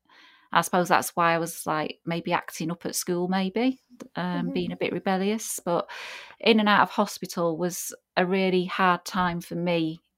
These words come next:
Speaker 1: with my mum, because not only are you trying to be a Jehovah's Witness and go to the meetings while your mum's there, you're then being taken to a hospital that isn't a very nice hospital, and you're sat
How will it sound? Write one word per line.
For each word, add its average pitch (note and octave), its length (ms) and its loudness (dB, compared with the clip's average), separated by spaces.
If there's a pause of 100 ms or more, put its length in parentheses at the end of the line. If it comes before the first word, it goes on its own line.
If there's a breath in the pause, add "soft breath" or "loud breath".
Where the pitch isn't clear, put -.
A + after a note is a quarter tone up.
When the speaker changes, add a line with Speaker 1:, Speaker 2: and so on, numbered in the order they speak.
(320)
Speaker 1:
with F3 180 -2
my E3 100 0
mum, E3 440 0 (720 soft breath)
because F3+ 580 -2 (240)
not - 300 8
only G3 300 4
are F#3 40 4
you F3+ 140 4
trying F3+ 300 0
to E3+ 40 -6
be E3+ 140 -2
a - 20 -4
Jehovah's E3+ 460 -4
Witness E3+ 480 -2
and E3+ 100 -4
go E3+ 160 -2
to - 100 -10
the F#3 60 -4
meetings E3 580 -4
while D#3+ 160 0
your D#3+ 140 -2
mum's D#3 300 -4
there, D#3 280 0
you're E3 200 -4
then F#3 300 2
being E3 300 -2
taken E3+ 440 -4
to D#3+ 240 -6
a D#3+ 40 -8
hospital - 720 -6 (920 loud breath)
that F#3 280 4
isn't E3+ 280 2
a E3 60 -2
very F3 240 2
nice F#3 300 2
hospital, E3 800 -4 (1000)
and F3 360 0
you're E3 100 -2
sat - 320 6